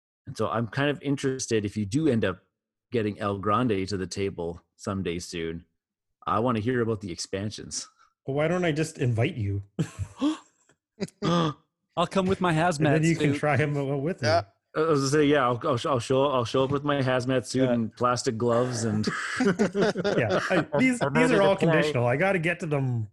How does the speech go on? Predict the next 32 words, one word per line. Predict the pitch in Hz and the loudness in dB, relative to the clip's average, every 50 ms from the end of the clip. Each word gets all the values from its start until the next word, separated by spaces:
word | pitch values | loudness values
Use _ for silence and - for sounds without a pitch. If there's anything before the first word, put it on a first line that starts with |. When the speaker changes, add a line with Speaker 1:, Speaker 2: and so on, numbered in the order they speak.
| _ _ | _ _
Speaker 3:
<laughs> | 110 107 87 135 156 147 - 135 143 120 127 110 131 127 | -8 -2 0 2 2 2 2 0 0 0 0 0 -2 0
Speaker 2:
once | 151 156 160 - - | 0 0 0 -2 -2
we're | 139 135 127 123 117 | -2 -2 -2 0 0
ready | 113 131 135 135 135 135 | 0 -2 -2 -2 -2 -2
to | 117 | -2
go | 117 107 117 120 123 127 | -2 -2 -2 0 0 0
again. | 123 117 110 104 98 98 101 | -2 -2 -2 -2 -2 -2 -4
But | 98 101 101 95 - - - - - - _ - - - _ _ _ _ _ - - | -4 -6 -6 -8 -8 -12 -16 -18 -20 -20 _ -20 -20 -20 _ _ _ _ _ -4 0
Speaker 1:
Yeah, | - - - | 0 2 2
Speaker 3:
Cool. | 127 123 117 110 104 | 2 0 0 0 -2
Speaker 1:
but, | 101 104 98 - | -2 -4 -4 -2
but | - 147 110 - | -2 0 2 2
you'll, | 151 139 | 0 2
but | 120 127 143 - - | 2 2 2 2 2
you'll | 151 147 | 2 2
be | 135 139 | 2 2
prepared. | 113 117 113 104 131 127 110 95 | 0 0 0 0 2 2 2 2
You | 107 | 0
have | 113 107 101 101 | -2 -2 -2 -4
g-, | 117 123 - - 117 | -6 -6 -6 -6 -2
read | 107 123 120 123 | 0 2 2 2
up | 131 120 - | 2 2 2
on | 131 127 | 0 0
the | 117 113 | 0 0
rules | 107 107 110 113 107 107 110 110 113 117 113 107 104 - | 0 0 0 0 2 2 2 2 2 0 0 -2 -6 -4
and | - 107 104 101 101 98 95 95 95 95 87 - - - | -2 -2 0 0 0 -2 -2 -2 -4 -4 -6 -10 -10 -8
you | 110 107 | -6 -4
can | 101 107 | -4 -4
teach | 101 - - 117 107 - | -2 -2 -2 -2 -2 -4
it | 113 104 - | -6 -6 -2
properly | - 117 104 104 - 117 110 104 104 107 107 104 104 104 107 107 107 101 | 0 0 0 0 0 0 -2 0 0 0 0 0 0 0 0 0 0 -2
and | 90 85 82 82 82 82 82 87 | -2 -2 -4 -6 -6 -8 -8 -10